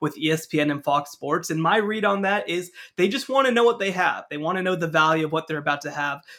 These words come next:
uh, what the value might be if they were to go to the Big twelve, and what the value may be if they added expansion, uh,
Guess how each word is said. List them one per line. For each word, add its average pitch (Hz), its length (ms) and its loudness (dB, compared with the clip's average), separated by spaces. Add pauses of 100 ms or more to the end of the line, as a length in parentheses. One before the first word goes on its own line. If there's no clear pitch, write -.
uh, 139 240 -2
what 165 160 -4
the 170 80 -6
value 156 300 4
might 156 260 -4
be 151 260 -4
if 151 140 -4
they 156 80 -4
were 147 140 -6
to 151 60 -10
go 147 140 -6
to 147 80 -6
the 147 120 -8
Big 147 240 -8
twelve, 160 340 2
and 175 140 2
what 196 120 2
the 208 60 0
value 202 280 4
may 214 160 0
be 214 300 -6
if 196 140 -6
they 220 200 0 (100)
added 185 360 2
expansion, 165 800 -4
uh, 135 200 -4